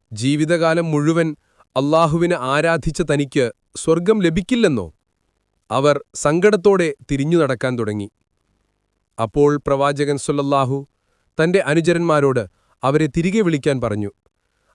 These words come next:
ആ സ്ത്രീ വന്നപ്പോൾ പുഞ്ചിരിയോടെ പ്രവാചകൻ പറഞ്ഞു, "അതെ, പ്രായമായ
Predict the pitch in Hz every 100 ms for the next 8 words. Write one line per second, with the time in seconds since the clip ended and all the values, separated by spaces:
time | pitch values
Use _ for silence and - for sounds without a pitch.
0 | - 131 147 - 156 185 165 156 135 101
1 | 82 _ _ _ _ _ - 185 220 247
2 | 262 240 208 185 - 139 139 143 147 139
3 | 127 120 113 - _ _ _ _ _ _
4 | _ 113 127 101 - _ _ _ _ 165
5 | 185 247 240 220